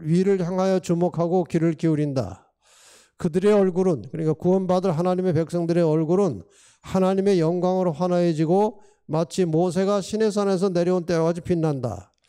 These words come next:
악인들은 그들을 쳐다볼 수 없다."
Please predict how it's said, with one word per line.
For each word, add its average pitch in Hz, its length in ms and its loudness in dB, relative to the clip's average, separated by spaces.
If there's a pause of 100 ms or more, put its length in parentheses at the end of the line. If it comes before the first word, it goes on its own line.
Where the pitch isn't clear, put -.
(600)
악인들은 214 720 0
그들을 226 320 0
쳐다볼 220 420 0
수 220 140 -2
없다." 156 320 -4